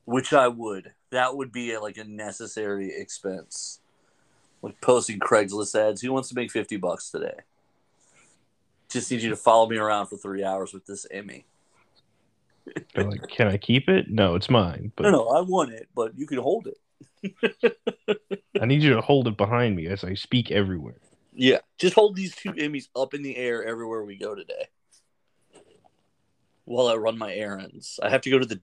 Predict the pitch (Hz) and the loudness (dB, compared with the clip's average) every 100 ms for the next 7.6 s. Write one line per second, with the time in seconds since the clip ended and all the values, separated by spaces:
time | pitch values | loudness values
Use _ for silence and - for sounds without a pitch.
0 | - 92 - - - 127 123 107 - - | -6 -6 -6 -14 0 2 2 -2 -4 -4
1 | 110 127 117 104 - 95 98 - 135 - | 2 4 4 0 -6 -10 -10 -4 -4 2
2 | 147 139 131 123 107 110 104 95 - 104 | 4 4 2 -4 -2 -2 -4 -12 -10 -8
3 | 98 95 - - 113 - 101 92 82 - | -6 -8 -4 2 4 2 -4 -2 0 -2
4 | - _ - - - _ - - 185 160 | -6 _ -20 -20 -20 _ 2 6 8 8
5 | 113 127 131 131 131 127 110 110 107 110 | 6 6 4 4 2 2 0 0 0 -2
6 | 117 107 107 107 - 104 101 101 101 110 | -2 -4 -2 -2 0 0 0 2 2 2
7 | 104 104 104 104 104 | 2 2 0 0 -2